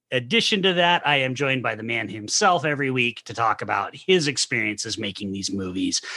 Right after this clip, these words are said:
Um, and so that one's a lot of fun. I hope everybody checks it out.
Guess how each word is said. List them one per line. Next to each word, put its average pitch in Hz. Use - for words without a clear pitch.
Um, 98
and 113
so 110
that 110
one's 104
a 104
lot 98
of 98
fun. 95
I 92
hope 92
everybody 90
checks -
it -
out. -